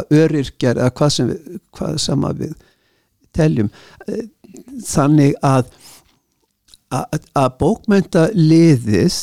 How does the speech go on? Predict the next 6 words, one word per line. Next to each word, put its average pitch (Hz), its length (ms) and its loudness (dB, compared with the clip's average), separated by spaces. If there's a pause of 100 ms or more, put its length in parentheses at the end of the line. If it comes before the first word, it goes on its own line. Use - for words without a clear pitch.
(2000)
það 165 240 2
nærði 214 320 4
ekki 170 220 0
ennþá 101 280 0 (380)
eftir - 320 -2
tut-, - 240 0